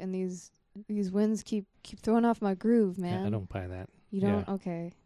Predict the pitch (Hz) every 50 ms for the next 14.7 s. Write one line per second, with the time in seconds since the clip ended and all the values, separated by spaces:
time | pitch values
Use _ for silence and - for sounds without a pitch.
0 | _ - 117 107 107 113 113 113 110 - - - - - - - _ _ _ _
1 | - 202 190 - - 180 165 170 170 131 147 - - - - - - 196 - -
2 | - - - - 185 - 202 202 190 - - - - _ - 226 - - - -
3 | - - - 269 - - - 262 233 269 - - - 254 247 - - - 175 -
4 | - - - 240 226 - - 233 233 - - - - - - - - - - -
5 | - 208 - - - 226 220 - - - - - - - - _ - - - 113
6 | 113 113 110 110 107 117 147 175 185 185 180 175 _ _ - - - - - -
7 | - - - - _ - - - 165 - 117 - _ - - - - - - -
8 | - - - 247 - - 156 - 190 156 - 202 - 131 123 117 113 120 - 127
9 | 117 113 110 110 117 113 117 117 113 113 113 110 117 117 107 101 104 107 110 107
10 | - _ _ _ _ - - 220 220 - 208 135 135 135 127 123 117 113 107 107
11 | 110 113 107 - - 117 107 - - - 120 120 120 117 113 107 - 123 120 117
12 | 160 196 175 113 95 92 92 - - 117 107 - - 117 - 226 220 147 139 123
13 | 117 113 107 113 123 120 117 113 107 101 98 98 95 95 - 113 107 104 101 -
14 | - - 101 95 104 104 98 101 104 95 95 90 90